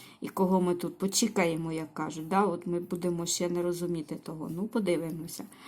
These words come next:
Який буде ітог цього дня у общому? Ну, бачите, ми будемо мати провал в плані грошей,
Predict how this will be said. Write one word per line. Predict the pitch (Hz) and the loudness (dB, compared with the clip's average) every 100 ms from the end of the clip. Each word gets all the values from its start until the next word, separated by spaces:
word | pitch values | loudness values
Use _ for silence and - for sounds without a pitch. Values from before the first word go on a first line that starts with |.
| - - - - - | -16 -16 -16 -12 -2
Який | 190 220 233 | 2 6 6
буде | 214 196 208 | 6 8 10
ітог | 208 202 180 | 10 4 -2
цього | - 156 175 | -4 -4 -2
дня | 165 175 180 202 | -2 0 2 2
у | 180 | 0
общому? | 180 180 - 175 180 175 | -2 -2 -2 -2 -2 -2
Ну, | 196 233 | 0 0
бачите, | 190 170 208 - 170 | 2 2 2 -2 -2
ми | 165 190 | 0 -2
будемо | 180 170 175 170 | -2 -2 -2 -2
мати | 175 180 175 | 0 0 -2
провал | 147 175 180 185 185 | -4 -4 0 2 2
в | 196 | -2
плані | - 165 165 170 165 175 | -4 0 0 0 -4 -6
грошей, | 170 - 190 156 | -6 0 0 0